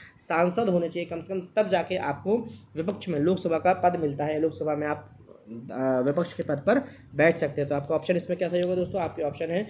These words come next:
ए पचपन, B साठ, सी पैंसठ या फिर D पचहत्तर। तो इसका सही option क्या होगा दोस्तों? इसका सही option होगा ए पचपन, यानी कि फिफ्टी फ़ाइव, यानी कि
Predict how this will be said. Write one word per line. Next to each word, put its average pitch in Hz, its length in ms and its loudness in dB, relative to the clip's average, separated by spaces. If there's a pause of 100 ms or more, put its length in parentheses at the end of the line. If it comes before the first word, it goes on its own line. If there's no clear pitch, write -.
(320)
ए 160 160 4 (120)
पचपन, 180 400 0
B 160 280 0
साठ, 160 400 0
सी 165 520 -2
पैंसठ 143 340 -2
या 143 160 -4
फिर 151 140 -2
D 165 200 2 (260)
पचहत्तर। 151 380 -4
तो 147 100 -4
इसका 147 140 -10
सही 156 160 -2
option 165 180 -4
क्या 165 120 0
होगा 170 100 2
दोस्तों? 170 240 -6
इसका - 140 -14
सही 143 160 -2
option 135 200 -6
होगा 147 260 -2
ए 185 160 0 (120)
पचपन, 127 280 -10
यानी 131 200 0
कि 262 200 -2 (440)
फिफ्टी 196 340 -4
फ़ाइव, 135 300 2
यानी 143 200 2
कि 208 260 -4